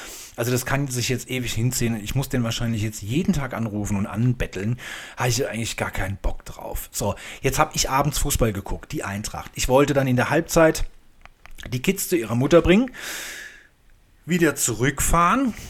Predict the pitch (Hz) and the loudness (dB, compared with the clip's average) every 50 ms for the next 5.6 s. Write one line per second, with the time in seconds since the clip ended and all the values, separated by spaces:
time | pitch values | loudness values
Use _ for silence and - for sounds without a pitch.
0 | - - - - _ _ _ - - - - - _ _ - 165 151 151 - - | -16 -18 -20 -20 _ _ _ -20 -18 -18 -18 -18 _ _ 2 2 2 2 4 4
1 | 139 160 196 185 143 120 110 - - - - - - - 196 208 208 127 120 127 | 4 6 6 4 2 2 0 0 -2 0 2 2 2 4 2 0 0 -2 -8 -10
2 | 131 131 120 123 151 175 202 208 208 208 180 127 120 113 123 156 190 185 - - | -10 -8 2 6 8 10 10 8 6 2 2 4 4 6 8 8 6 6 4 4
3 | 196 190 180 - 160 143 143 131 - 151 190 156 160 170 - - 165 165 170 165 | 2 2 4 4 2 2 2 4 4 4 4 4 2 0 2 2 2 2 2 0
4 | - - - - - - 131 127 - - 127 127 151 190 202 190 180 - - - | -4 -8 -18 -18 -4 -4 -2 0 2 2 2 2 2 2 6 4 4 4 4 4
5 | 143 143 143 - 139 143 139 - - 147 143 139 | 4 4 4 4 2 2 2 2 2 2 2 2